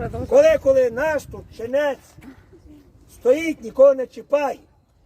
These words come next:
але бачить, що повз проходить татаро-монголин, спрацьовують в голові вертольоти. Ряса піднімається,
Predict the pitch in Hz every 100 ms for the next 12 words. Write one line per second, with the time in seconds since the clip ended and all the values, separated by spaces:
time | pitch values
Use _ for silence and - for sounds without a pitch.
0 | _ _ - - 165 339 302 190 - -
1 | - 285 262 - - 175 247 240 160 _
2 | - 240 247 190 151 131 294 381 190 117
3 | _ _ _ _ _ _ _ _ _ _
4 | - - - - - 214 - 302 339 302
5 | 247 196 233 226 285 294 285 285 277 277
6 | 254 - 294 _ 302 294 240 - 269 _
7 | 571 - - - - - - - 285 320
8 | 294 - - 151 - 269 302 285 220 214
9 | 190 185 180 185 214 269 - - -